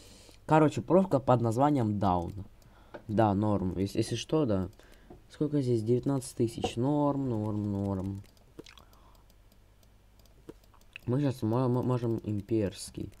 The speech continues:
А чё имперский? А чё это значит? Я не понимаю. Правительство. У нас стоит консерватизм. Это есть либерализм. А, соци-, со-, социал-демократия говнище, если что, полнейшее. Это вот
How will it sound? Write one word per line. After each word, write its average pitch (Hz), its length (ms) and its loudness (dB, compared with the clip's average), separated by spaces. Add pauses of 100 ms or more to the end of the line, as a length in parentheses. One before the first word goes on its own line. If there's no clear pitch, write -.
(300)
А 104 80 -8
чё - 180 -2
имперский? 101 480 -2
А 98 40 0
чё 165 140 2
это 165 140 -2
значит? 110 440 -4
Я 98 120 -2
не 92 100 -6
понимаю. 95 300 -6
Правительство. - 680 -2 (480)
У - 40 -4
нас 160 200 2
стоит 147 240 0
консерватизм. 113 1080 -2 (300)
Это 127 200 0
есть 120 260 2
либерализм. 113 1080 2 (400)
А, 104 600 0 (100)
соци-, 120 500 -2
со-, - 140 -8
социал-демократия 110 1040 0
говнище, 101 880 -2
если 127 180 -6
что, 127 240 -10
полнейшее. 127 520 -4
Это 117 160 0
вот 110 400 -2